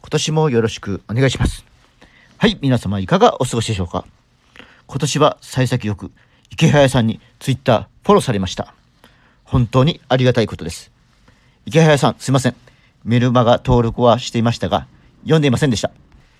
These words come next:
ヒマラヤパーソナリティのあげつまさんにも、池早さんのメルマガ登録するように伝えましたので、メルマガしっかり読んで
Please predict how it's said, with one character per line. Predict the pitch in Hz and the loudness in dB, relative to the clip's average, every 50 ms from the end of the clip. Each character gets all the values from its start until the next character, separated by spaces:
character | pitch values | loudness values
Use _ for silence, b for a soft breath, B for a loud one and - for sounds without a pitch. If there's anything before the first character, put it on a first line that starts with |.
| b b | b b
ヒ | b - 135 | b -8 -4
マ | 139 156 | -2 2
ラ | 170 170 | 2 4
ヤ | 175 165 165 | 4 4 2
パ | - - 185 175 | 4 4 2 2
ー | |
ソ | 170 - | 2 2
ナ | 165 180 | 2 0
リ | 170 | 0
テ | 143 - 120 | 0 -2 -2
ィ | 117 | 0
の | 110 117 - - | 0 0 -2 0
あ | _ 131 139 | _ 2 2
げ | 143 147 | 2 2
つ | - | 0
ま | 147 139 | 0 0
さ | - 156 | 2 2
ん | 143 | 2
に | 147 151 | 2 2
も、 | 135 120 - b b b b b b b b - | 2 0 0 b b b b b b b b -12
池 | - - 170 | -2 2 4
早 | 175 170 156 | 4 4 4
さ | - 175 | 4 2
ん | 147 | 0
の | 147 - - | 0 -4 -2
メ | 117 135 | -2 0
ル | 135 135 | 2 2
マ | 139 | 2
ガ | 127 131 - | 2 2 0
登 | - - 139 139 | 0 0 2 2
録 | 135 131 - | 2 0 -2
す | - 139 | -2 2
る | 135 | 2
よ | 131 | 4
う | 117 | 4
に | 107 101 | 2 0
伝 | - - - 135 | -4 -2 0 2
え | 120 | 4
ま | 117 120 | 4 2
し | - - | 0 -2
た | - | -4
の | 92 82 | -6 -6
で、 | - - - _ _ _ _ _ _ _ b b b b b b b b b | -6 -10 -12 _ _ _ _ _ _ _ b b b b b b b b b
メ | - 135 | 0 2
ル | 127 127 | 2 4
マ | 226 120 | 4 4
ガ | 117 135 - | 2 0 0
し | - - - - | -6 -10 -12 -8
っ | _ | _
か | - 202 | 0 2
り | 196 151 | 2 4
読 | 147 135 120 | 2 2 2
ん | 113 | 2
で | 104 - - | 0 0 0